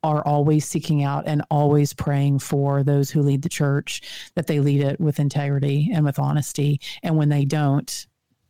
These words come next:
that we deal with that and we bring that. In fact, we just told our kids this the other day, we're like,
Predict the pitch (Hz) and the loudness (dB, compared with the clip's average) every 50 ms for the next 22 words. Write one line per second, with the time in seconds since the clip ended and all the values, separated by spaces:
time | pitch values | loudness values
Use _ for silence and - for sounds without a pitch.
0 | _ - 156 165 156 147 151 165 151 147 127 - 147 143 147 170 - 156 151 143 | _ -4 -2 0 0 2 2 2 2 2 0 0 -2 -2 -2 -2 0 2 2 2
1 | 139 143 160 156 160 151 147 147 - 156 143 - 165 - - - - - - - | 2 2 2 2 2 2 2 0 0 -2 0 0 -2 -2 -4 -6 -12 -12 -12 -4
2 | - 170 165 - 214 226 - - 226 202 180 165 147 - - 165 143 - 156 - | 0 0 2 2 2 0 0 0 0 2 2 2 2 2 0 0 0 0 -4 -2
3 | - 156 143 151 147 135 147 143 143 143 143 139 143 - - - | 0 0 0 2 2 2 2 2 2 2 2 0 -2 -4 -6 -12